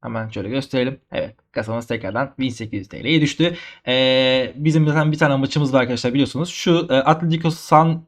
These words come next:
Jorge bir tane daha gol attığı zaman kasamız tekrardan zaten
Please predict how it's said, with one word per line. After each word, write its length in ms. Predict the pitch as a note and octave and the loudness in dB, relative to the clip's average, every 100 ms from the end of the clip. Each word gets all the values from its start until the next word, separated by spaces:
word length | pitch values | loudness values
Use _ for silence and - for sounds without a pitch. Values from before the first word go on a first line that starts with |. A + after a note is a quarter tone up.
| - | -12
Jorge 600 | B2 A#2 F#3+ C#3 A2+ D3 | 0 4 4 4 0 0
bir 140 | G3+ | 0
tane 180 | D#3 C3+ | 2 2
daha 160 | A#2+ B2 | 2 2
gol 140 | B2 | 4
attığı 300 | E3+ F3 F3+ | 4 4 2
zaman 380 | E3+ D#3+ F3 F3 - - _ _ _ _ _ _ _ _ _ _ _ _ | 4 4 4 0 -10 -20 _ _ _ _ _ _ _ _ _ _ _ _
kasamız 540 | - E3 E3+ E3 F3 E3+ | 2 4 6 4 2 2
tekrardan 560 | F3 E3 D3+ C#3 D3+ C#3+ | 0 4 4 4 2 2
zaten 340 | C#3 C#3 | 0 0